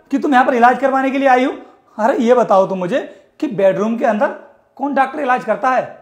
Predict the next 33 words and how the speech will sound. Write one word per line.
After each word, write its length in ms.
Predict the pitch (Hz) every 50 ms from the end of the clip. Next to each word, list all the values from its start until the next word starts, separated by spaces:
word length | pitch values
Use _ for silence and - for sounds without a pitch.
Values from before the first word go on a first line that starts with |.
| _ _ -
कौन 160 | 247 262 277
सा 80 | 233 302
इलाज 240 | 311 269 277 285 285
किया 140 | 285 277
जाता 200 | 254 247 247 311
है 80 | 330 339
यहाँ 140 | 349 339 320
पर? 140 | 311 247 - - - - - - _ _ _ _
कौन 160 | - 294 302
सी 80 | - 320
मशीन्स 340 | 320 311 277 294 302 330 269
लगी 200 | 294 294 269 285
हुई 140 | 277 294 349
हैं 60 | 370
यहाँ 160 | 359 349 330
पर 140 | 311 226 185 - - - - _ _ _ -
जो 60 | 277
तुम्हारा 240 | 226 330 302 285 311 302
इलाज 200 | 294 294 294 302
करेंगी? 300 | 311 294 294 277 254 226 165 131 - - _ _ _ _ _ _ _ -
ये 60 | 269
डॉक्टर 280 | 208 240 247 247 247 339
इलाज 180 | 359 349 349
करेगा 240 | 349 349 320 285 285
तुम्हारा? 360 | 285 320 330 349 392 - - - - - - _ _ _ -
और 120 | 233 262
हाँ, 600 | 226 277 339 294 147 - - - - _ _ _ _ _ _ _ _ _ _ _ -
तुम 80 | 262
मुझसे 180 | 254 240 - 294
पूछ 220 | 214 247 269 269 269
रही 180 | 254 233 240
थी 100 | 233 247
ना 100 | 285 349